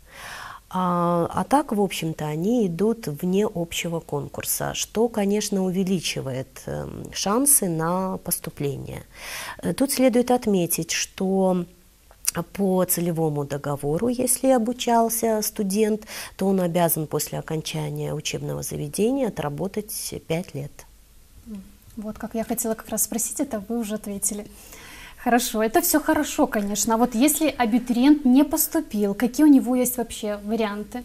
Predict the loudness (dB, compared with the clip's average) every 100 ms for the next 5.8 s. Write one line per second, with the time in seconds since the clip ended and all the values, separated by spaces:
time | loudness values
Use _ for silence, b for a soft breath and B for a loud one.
0 | -14 -6 -4 -2 -4 -6 -8 B B B
1 | B -2 0 2 2 4 4 4 4 0
2 | 2 4 6 6 4 -2 2 2 2 2
3 | 2 0 0 0 0 2 2 2 0 0
4 | -2 -2 2 2 2 0 0 0 2 0
5 | 0 -2 0 0 0 -2 -2